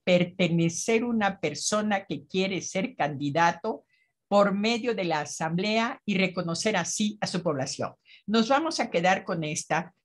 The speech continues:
porque me parece que contiene todos los elementos.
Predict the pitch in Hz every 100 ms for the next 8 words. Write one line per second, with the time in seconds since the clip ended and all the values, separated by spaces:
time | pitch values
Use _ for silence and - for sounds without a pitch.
0 | - 208 190 220 208 202 202 233 285 269
1 | 226 - 170 170 208 214 214 208 202 196
2 | 180 151 - 143 131 135 127 131 - -